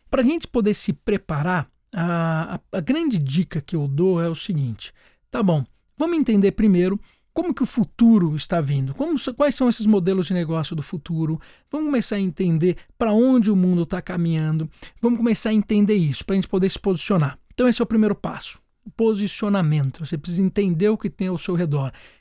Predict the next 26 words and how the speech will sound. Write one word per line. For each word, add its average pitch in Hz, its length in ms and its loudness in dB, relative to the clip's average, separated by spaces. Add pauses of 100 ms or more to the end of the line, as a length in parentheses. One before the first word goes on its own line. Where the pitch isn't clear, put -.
(160)
A 285 60 -6
gente 240 80 4
vai 202 100 2
ter 202 160 0
que 214 100 -4
deixar 180 400 -2
de 165 140 0
ver 156 220 0
só 160 340 -2 (260)
aquele 170 340 -2
conteúdo 165 720 0
de 151 120 -2
gatinhos 160 540 0
na 175 100 0
internet 202 480 0
e 214 40 -2
vamos 214 180 2
começar 196 320 -2
também 190 300 2
a - 20 -2
ter 175 160 -2
que 190 100 -4
entender 175 360 0
um 165 80 2
pouquinho 185 360 0
mais 156 380 0